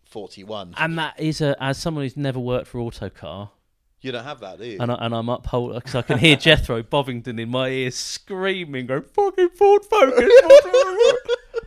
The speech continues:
Speaker 2: And that, that is a particular take on, on those, on that side of
Speaker 1: Yeah, I think for me,
Speaker 2: cars.
Speaker 1: it's, it, I
Speaker 2: And
Speaker 1: haven't
Speaker 2: I've never really had regular ex-,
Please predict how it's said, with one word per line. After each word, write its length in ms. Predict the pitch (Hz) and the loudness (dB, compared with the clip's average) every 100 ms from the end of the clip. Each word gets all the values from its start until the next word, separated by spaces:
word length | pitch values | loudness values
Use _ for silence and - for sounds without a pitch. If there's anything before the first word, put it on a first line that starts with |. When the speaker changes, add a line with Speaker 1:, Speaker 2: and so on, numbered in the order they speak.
| _ 480 - _ - | _ -18 -18 _ -18
Speaker 2:
And 160 | - 165 | -14 -6
that, 120 | 165 | -2
that 200 | 175 170 | 0 0
is 140 | 160 147 | -4 -6
a 80 | |
particular 960 | 143 - - - 185 - 160 147 135 131 | -10 -14 -10 -8 -8 -6 -6 -4 -4 -4
take 560 | - - 123 104 _ _ | -8 -6 -6 -8 _ _
on, 420 | 113 107 107 107 - | -12 -10 -12 -14 -14
on 440 | 110 107 107 104 _ _ | -12 -12 -12 -16 _ _
those, 600 | 113 110 107 - - _ _ | -10 -10 -12 -16 -20 _ _
on 160 | 117 113 | -12 -8
that 220 | 113 - | -10 -12
side 560 | - - 120 113 110 104 | -14 -8 -6 -4 -8 -8
of 180 | 101 - _ | -14 -16 _
Speaker 1:
Yeah, 200 | 160 165 | -8 -6
I 40 | 165 | -4
think 180 | 214 170 | -6 -6
for 100 | 131 | -4
me, 60 | 131 | -4
Speaker 2:
cars. 160 | 135 | -6
Speaker 1:
it's, 80 | 156 | -10
it, 160 | - 165 | -10 -10
I 140 | 165 170 | -6 -4
Speaker 2:
And 80 | |
Speaker 1:
haven't 60 | 147 | -2
Speaker 2:
I've 160 | 147 143 | -2 -2
never 280 | 143 135 | -4 -4
really 440 | 123 123 135 131 113 | -8 -6 -6 -6 -8
had 260 | - 123 | -8 -10
regular 520 | 120 123 123 120 117 113 | -8 -10 -8 -10 -10 -10
ex-, 180 | - | -12